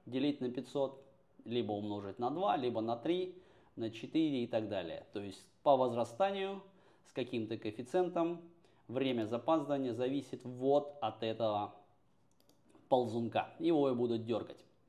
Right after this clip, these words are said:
Выводим мы их на график сюда. Здесь вот они. Все.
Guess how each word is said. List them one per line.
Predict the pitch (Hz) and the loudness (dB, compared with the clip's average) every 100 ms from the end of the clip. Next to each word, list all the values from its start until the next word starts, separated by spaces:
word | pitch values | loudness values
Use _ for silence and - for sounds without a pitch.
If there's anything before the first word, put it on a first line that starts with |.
| - - - - - _ - | -20 -20 -20 -20 -20 _ 0
Выводим | 135 185 190 127 | 4 8 6 6
мы | 117 113 | 2 0
их | 107 | 0
на | 117 | -2
график | 113 117 - 120 | 2 2 0 -6
сюда. | - 175 190 202 175 - | -4 2 2 0 -6 -8
Здесь | 120 123 117 - | -6 -2 -4 -4
вот | 87 | -10
они. | 92 87 - - _ _ - _ _ - _ - | -8 -10 -16 -20 _ _ -20 _ _ -20 _ -20
Все. | - 110 87 | -6 -4 -4